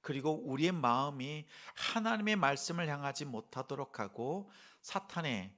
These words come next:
그 속삭임에, 사탕 발림에 마음 빼앗기게 합니다. 자, 사탄은 속삭임으로 우리의 마음에 틈을 탑니다. 그리고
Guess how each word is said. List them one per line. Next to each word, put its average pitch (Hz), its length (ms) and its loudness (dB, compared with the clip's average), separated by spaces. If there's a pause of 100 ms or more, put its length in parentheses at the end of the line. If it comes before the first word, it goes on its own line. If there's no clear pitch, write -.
(220)
그 - 140 -4
속삭임에, 113 840 -4
사탕 - 680 -8
발림에 123 720 -4 (320)
마음 107 420 2 (100)
빼앗기게 - 540 -6
합니다. - 480 -14 (2250)
자, 110 420 -16 (600)
사탄은 165 480 2
속삭임으로 139 960 0
우리의 120 320 0
마음에 113 800 -2
틈을 190 320 -8
탑니다. 107 600 -8
그리고 135 540 0